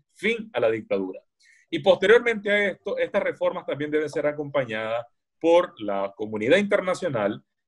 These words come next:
que naturalmente la oea debe restablecer un mecanismo de trabajo en Nicaragua de forma o de carácter urgente después de haber acordado esta reforma.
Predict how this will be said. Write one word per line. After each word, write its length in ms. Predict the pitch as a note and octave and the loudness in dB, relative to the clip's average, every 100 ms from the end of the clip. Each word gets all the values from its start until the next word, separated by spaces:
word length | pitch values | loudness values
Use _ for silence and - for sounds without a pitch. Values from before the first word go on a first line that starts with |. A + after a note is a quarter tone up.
| _ | _
que 120 | E3 | 0
naturalmente 680 | E3 D3 C3 C3 C3 C3 C3 | 0 2 2 4 0 0 0
la 160 | A#2 | 4
oea 500 | G#2+ D3+ D#3+ G#2+ G2+ G2+ | 6 8 8 4 0 -6
debe 340 | - D3+ D#3+ D3 | -2 0 2 0
restablecer 640 | C3+ C3+ A#2 A#2 A2+ E3 | 0 -2 -2 -2 0 -2
un 80 | C#3 | -2
mecanismo 440 | C3+ B2+ B2+ C3+ | -4 -4 -4 -4
de 80 | C3 | -2
trabajo 300 | C3 C#3+ B2+ | 0 -2 -4
en 60 | B2 | -10
Nicaragua 440 | G#2+ A2 C#3+ E3 | 0 2 4 4
de 60 | - | 2
forma 400 | A2 A2+ C3 - | -2 -6 -6 -4
o 140 | A#2+ | -2
de 80 | A2 | -2
carácter 400 | G#2 G#2 G#2 A#2+ B2+ | -2 -4 -4 -6 -8
urgente 540 | - C3 E3+ _ E3 - _ | -8 -6 -6 _ -12 -12 _
después 300 | - A2 C3+ | -10 -6 0
de 60 | B2+ | 4
haber 160 | A#2+ B2 | 4 4
acordado 360 | A2+ G#2 G#2 | -2 -2 -2
esta 160 | G2 F#2+ | -2 -6
reforma. 380 | - - - | -10 -16 -20